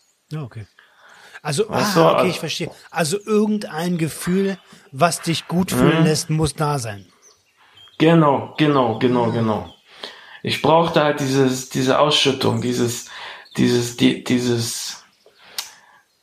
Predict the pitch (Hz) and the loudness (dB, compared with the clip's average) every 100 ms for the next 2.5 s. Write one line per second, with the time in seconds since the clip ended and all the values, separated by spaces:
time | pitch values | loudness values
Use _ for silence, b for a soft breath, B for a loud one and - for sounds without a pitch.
0 | _ 123 131 139 - 127 135 156 185 - | _ -4 0 0 -2 0 2 4 4 2
1 | 143 - 127 120 113 120 120 - 110 123 | -2 -2 -2 -2 0 2 2 -2 -2 0
2 | 156 - 180 180 190 | 0 0 0 0 -6